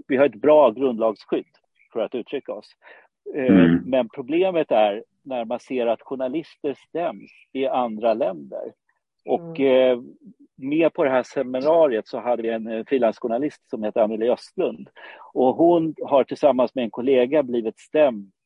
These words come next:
Speaker 1: på etthundrasextio miljoner kronor för en artikel som publicerades i Sverige,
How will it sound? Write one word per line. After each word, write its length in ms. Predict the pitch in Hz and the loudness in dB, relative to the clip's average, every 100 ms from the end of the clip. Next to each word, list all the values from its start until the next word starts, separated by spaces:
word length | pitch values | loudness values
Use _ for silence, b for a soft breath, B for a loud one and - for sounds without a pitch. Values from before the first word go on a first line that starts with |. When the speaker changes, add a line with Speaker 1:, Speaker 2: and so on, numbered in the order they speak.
| _ - | _ -6
Speaker 1:
på 200 | 120 110 | -4 -2
etthundrasextio 1080 | 135 117 127 110 117 - - 147 - - 135 | -4 -6 -10 -8 -8 -6 -6 -6 -8 -10 -8
miljoner 540 | 123 117 113 104 110 | -4 -2 -2 -2 -6
kronor 640 | 101 - 143 127 185 95 - _ _ _ _ _ | -4 -2 -2 -2 -4 -4 -6 _ _ _ _ _
för 100 | 123 | 0
en 140 | 113 | 2
artikel 520 | 113 107 156 - 123 104 | 0 0 -4 -2 -4 -4
som 460 | - 110 110 135 117 | -2 -4 -4 -10 -8
publicerades 840 | 135 117 113 127 110 104 104 - _ - - | -6 -4 -4 0 2 2 -2 -8 _ -20 -8
i 180 | 110 | -6
Sverige, 640 | 98 - 160 156 165 160 | -4 4 4 4 4 2